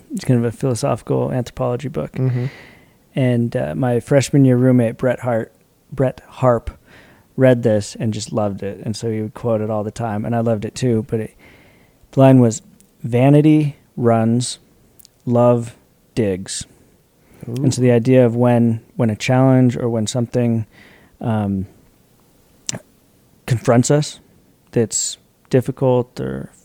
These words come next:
Speaker 1: fearsome or boring or whatever it might be,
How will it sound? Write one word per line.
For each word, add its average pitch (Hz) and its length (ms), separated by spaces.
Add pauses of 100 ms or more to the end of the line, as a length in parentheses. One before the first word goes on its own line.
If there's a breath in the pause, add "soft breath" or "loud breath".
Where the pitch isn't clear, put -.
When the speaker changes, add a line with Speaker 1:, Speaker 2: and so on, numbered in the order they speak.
Speaker 1:
fearsome 123 640
or 135 260 (540)
boring 127 560
or 107 100
whatever 123 300
it 123 60
might 123 180
be, 131 220